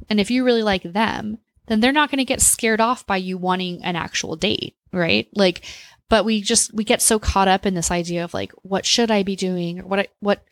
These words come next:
how will the other person perceive this?" You know? And so we just are like, "Okay, I guess I'll just go along with whatever they want. And if whatever they want is casual sex, then that's what I'm doing, I guess." So I think that's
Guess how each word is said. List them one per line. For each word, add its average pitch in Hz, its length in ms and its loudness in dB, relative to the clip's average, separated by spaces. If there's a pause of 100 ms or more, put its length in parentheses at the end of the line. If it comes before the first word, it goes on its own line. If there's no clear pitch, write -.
(240)
how 233 180 4
will 220 140 4
the 220 140 2
other 214 120 2
person 202 720 -2
perceive 214 520 -2
this?" - 520 2
You 190 140 -2
know? 180 240 0
And 185 80 -2
so 196 140 2
we 190 80 0
just 180 240 -2
are 190 80 -4
like, 180 240 -2 (420)
"Okay, 330 400 0
I 240 80 2
guess 247 220 2
I'll 262 80 4
just 247 180 0
go 226 160 4
along 226 260 2
with 233 140 -2
whatever 233 280 2
they 339 160 2
want. - 360 -4
And 180 320 0
if 190 140 -2
whatever 196 280 2
they 196 160 0
want 196 300 -2
is 185 260 0
casual 190 420 2
sex, 247 380 2
then 190 200 -2
that's 170 400 -4 (100)
what 190 260 -6
I'm 208 140 2
doing, 240 300 -2
I 170 80 -6
guess." 147 340 -6 (140)
So - 120 0
I 262 40 6
think 262 240 2
that's 202 340 0